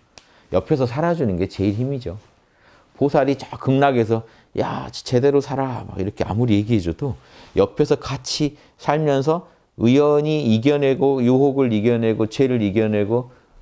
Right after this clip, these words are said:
예수님처럼, 소크라테스처럼, 이런 성인들처럼 의연히 이겨내고 살아주는 모습이 이제 사실은 보살들이 쓰는 사서법입니다. 사실. 같이 살아주는. 그, 그래서 제가 너무 좋았어요. 그때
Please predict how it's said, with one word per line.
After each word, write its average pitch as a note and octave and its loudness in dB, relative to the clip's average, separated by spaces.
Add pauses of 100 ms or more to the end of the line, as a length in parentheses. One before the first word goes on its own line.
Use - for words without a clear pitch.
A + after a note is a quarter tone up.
(120)
예수님처럼, A#2 -2
소크라테스처럼, G#2+ -2
이런 F2 -8 (140)
성인들처럼 A2+ -4 (320)
의연히 A2+ 2
이겨내고 G2+ 0
살아주는 A#2+ -2
모습이 F2 -2
이제 C2+ -8 (140)
사실은 E2 -12 (400)
보살들이 F#2+ -2
쓰는 F#2 -8
사서법입니다. D#2+ -8
사실. D2+ -16 (800)
같이 - -16
살아주는. G2 -12 (420)
그, B2 0 (240)
그래서 A2+ -2
제가 G#2+ 2
너무 A#2 2 (720)
좋았어요. A2 2
그때 F2 0